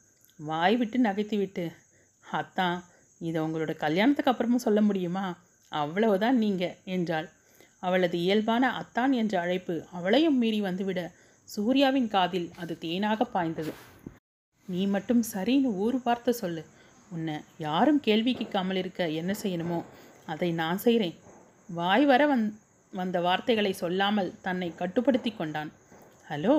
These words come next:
என்ன சைலண்ட் ஆகிட்டீங்க? கல்யாணம்னு சொன்னதும் கனவுலகத்துக்கு போயிட்டீங்களா?"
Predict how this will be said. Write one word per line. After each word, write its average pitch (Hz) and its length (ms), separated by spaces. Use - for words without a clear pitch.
என்ன 202 280
சைலண்ட் 233 320
ஆகிட்டீங்க? 175 380
கல்யாணம்னு 220 460
சொன்னதும் 190 480
கனவுலகத்துக்கு 233 640
போயிட்டீங்களா?" 160 460